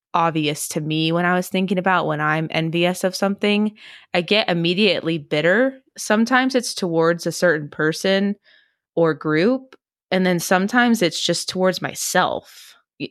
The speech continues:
that I don't have the thing. It depends on the situation, but it affects your perception of yourself and others. And that's where I think it can get a little dangerous.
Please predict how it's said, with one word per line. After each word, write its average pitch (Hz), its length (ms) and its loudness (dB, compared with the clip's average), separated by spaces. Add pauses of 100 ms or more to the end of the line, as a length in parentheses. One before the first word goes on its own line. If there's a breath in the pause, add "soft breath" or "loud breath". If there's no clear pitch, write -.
that 180 160 2
I 170 60 2
don't 170 200 0
have 170 360 0
the 156 80 -10
thing. 147 440 0
It 156 100 -4
depends 170 460 0
on 120 320 -6 (600)
the 123 200 -8
situation, 135 760 -4
but 117 300 -2 (580 soft breath)
it 196 140 2
affects 220 500 -2
your 160 220 -2 (600)
perception 139 880 -2 (180)
of 165 180 -2
yourself 160 720 0
and 160 280 0
others. 131 720 -2 (200)
And 175 160 2
that's 175 280 0
where 165 80 2
I 160 80 2
think 156 160 -2
it 156 80 -4
can 147 120 -2
get 131 220 0
a 143 80 0
little 143 200 0
dangerous. - 880 -2